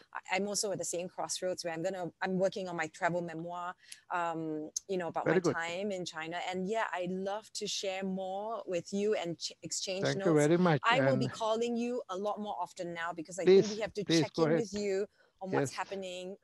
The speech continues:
Speaker 1: um,
Speaker 2: We can. We
Speaker 1: how
Speaker 2: are,
Speaker 1: we
Speaker 2: we
Speaker 1: should
Speaker 2: can
Speaker 1: protect ourselves.
Speaker 2: we can talk different topics, et cetera. But I also must take the opportunity to thank you. Uh, I, when I think back, when you came first to see me nineteen years ago.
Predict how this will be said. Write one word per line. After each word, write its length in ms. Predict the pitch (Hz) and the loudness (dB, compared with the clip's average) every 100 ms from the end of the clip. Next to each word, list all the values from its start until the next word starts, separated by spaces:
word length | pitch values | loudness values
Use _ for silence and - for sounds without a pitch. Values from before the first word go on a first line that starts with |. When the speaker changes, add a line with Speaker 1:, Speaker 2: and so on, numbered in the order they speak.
| 185 | -8
Speaker 1:
um, 220 | 175 175 | -8 -6
Speaker 2:
We 80 | 127 | -6
can. 340 | - 113 113 | -2 -2 -2
We 120 | 131 151 | 4 6
Speaker 1:
how 60 | |
Speaker 2:
are, 40 | 156 | 6
Speaker 1:
we 60 | |
Speaker 2:
we 60 | 151 | 6
Speaker 1:
should 100 | 156 | 2
Speaker 2:
can 180 | 151 147 | 2 2
Speaker 1:
protect 380 | 196 - 220 - | -2 -8 -6 -6
ourselves. 1040 | 175 - 226 240 233 233 233 220 - - - _ _ _ _ - | -8 -8 -6 -4 -4 -4 -4 -4 -4 -6 -10 _ _ _ _ -6
Speaker 2:
we 60 | |
can 240 | 139 135 127 | 0 2 2
talk 240 | 151 151 - 127 | 2 2 0 -2
different 400 | 135 139 143 - | 2 2 0 0
topics, 440 | 147 135 151 - | 0 2 0 2
et 160 | 143 127 | 0 0
cetera. 340 | - 147 147 | 0 0 2
But 160 | 135 135 | 2 4
I 200 | 127 139 | 4 4
also 300 | 135 135 147 | 4 0 0
must 300 | 135 135 - | 0 0 2
take 180 | 147 143 - - | 2 2 0 0
the 100 | 135 | 2
opportunity 480 | - 139 143 127 135 | 2 -4 -4 -2 -2
to 60 | - | 2
thank 260 | 127 143 - | 2 2 0
you. 200 | 156 170 - - _ _ | 2 2 0 -10 _ _
Uh, 360 | 127 123 120 127 - - - | 2 4 2 -2 -8 -10 0
I, 200 | 135 131 - | 0 0 -2
when 160 | 131 | 0
I 80 | 143 | 2
think 420 | - - 185 110 | 4 6 6 4
back, 280 | 113 113 123 - - - _ | 0 0 0 -4 -18 -20 _
when 160 | 139 185 | 4 6
you 80 | |
came 280 | 196 202 185 | 6 8 6
first 340 | - 180 151 - - | 6 4 4 0 -4
to 80 | |
see 260 | 165 - 160 | -4 2 2
me 160 | 160 156 | 4 4
nineteen 540 | 143 151 170 165 156 | 4 2 4 4 6
years 240 | 151 131 | 4 2
ago. 340 | 135 147 143 | 0 2 2